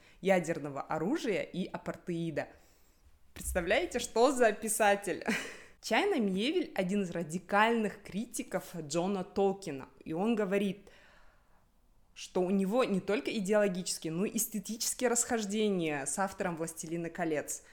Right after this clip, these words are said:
Он называет Толкином один из создателей формулы утешительной фантастики. Он воспевает "Золотой век",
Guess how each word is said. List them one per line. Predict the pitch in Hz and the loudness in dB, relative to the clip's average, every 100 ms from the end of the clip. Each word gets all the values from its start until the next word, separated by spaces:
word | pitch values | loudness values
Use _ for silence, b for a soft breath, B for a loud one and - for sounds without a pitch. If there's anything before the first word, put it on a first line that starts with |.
| B B | B B
Он | 226 | 0
называет | 269 208 180 165 | 2 2 0 2
Толкином | 214 349 - 294 175 - | 4 4 2 0 0 -2
один | 180 208 196 | 0 2 2
из | - | 0
создателей | 180 151 214 - 214 | 0 4 4 4 -2
формулы | - - 190 277 247 185 | -4 -2 0 2 2 0
утешительной | - 190 180 - - 220 262 240 202 175 | -2 -4 -4 -2 0 0 0 0 0 -2
фантастики. | - 190 190 196 196 - 156 - 143 B B B - | -4 -6 0 0 0 -2 -10 -10 -14 B B B -4
Он | 208 202 - - - - _ - | -2 -2 -6 -20 -20 -20 _ -8
воспевает | 196 - 226 202 196 170 | -6 -2 2 4 4 4
"Золотой | 170 170 165 165 160 | 0 -2 -2 -4 -4
век", | 151 175 247 269 254 247 | -4 -2 0 2 2 0